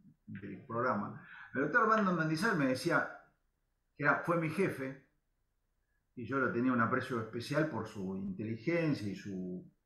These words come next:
dedicación y, y, su, y la manera en que llegó a la medicina, ¿no? Eh,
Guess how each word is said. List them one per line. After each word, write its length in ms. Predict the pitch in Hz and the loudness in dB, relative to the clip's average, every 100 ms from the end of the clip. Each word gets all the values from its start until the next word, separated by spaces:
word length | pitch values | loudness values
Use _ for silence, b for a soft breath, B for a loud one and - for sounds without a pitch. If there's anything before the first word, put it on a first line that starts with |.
| _ _ | _ _
dedicación 720 | 104 104 101 - - 190 - - | -6 -4 -6 -6 -4 -6 -6 -10
y, 260 | 147 - - _ | -8 -8 -10 _
y, 80 | 147 | -8
su, 400 | - 127 117 - | -4 -6 -6 -10
y 60 | 127 | 0
la 140 | 120 | 2
manera 280 | 120 131 156 | 4 4 6
en 120 | 139 | 4
que 80 | 120 | 4
llegó 240 | 110 120 139 | 2 4 4
a 40 | |
la 100 | 107 | 4
medicina, 540 | 107 104 - 127 90 | 2 -4 -6 -6 -4
¿no? 280 | 92 147 - _ _ _ _ _ b b b b _ | -4 -6 -10 _ _ _ _ _ b b b b _
Eh, 960 | 127 127 127 127 123 120 117 113 - | 2 4 6 6 6 4 4 0 -8